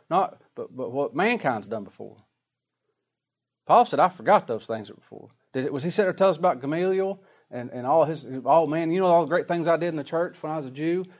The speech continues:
Oh, it's something, man. We used to do this." And that. No, he said, "I forgot it. It don't matter. I'm forgetting those things which are behind." What else is behind?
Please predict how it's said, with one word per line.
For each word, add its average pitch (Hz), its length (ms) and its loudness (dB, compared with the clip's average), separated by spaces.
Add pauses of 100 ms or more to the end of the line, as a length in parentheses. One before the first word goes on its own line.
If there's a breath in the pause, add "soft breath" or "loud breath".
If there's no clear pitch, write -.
(100)
Oh, 156 200 -2
it's 156 180 -4
something, 165 300 -4
man. 127 140 -8
We 170 120 -2
used 180 160 -8
to 139 60 -20
do 165 100 -2
this." 170 200 -4
And 165 100 -10
that. - 60 -14
No, 190 160 2
he 175 80 -2
said, 165 180 -4
"I - 20 -2
forgot 120 420 -6
it. - 160 -20 (400)
It 147 40 -10
don't 156 180 -4
matter. 131 360 -10 (920)
I'm 127 80 -4
forgetting 170 360 2
those 180 220 6
things 190 260 4
which 165 160 -8
are 175 80 2
behind." 156 360 2
What 214 120 6
else 240 200 6
is 151 80 -4
behind? 131 360 -4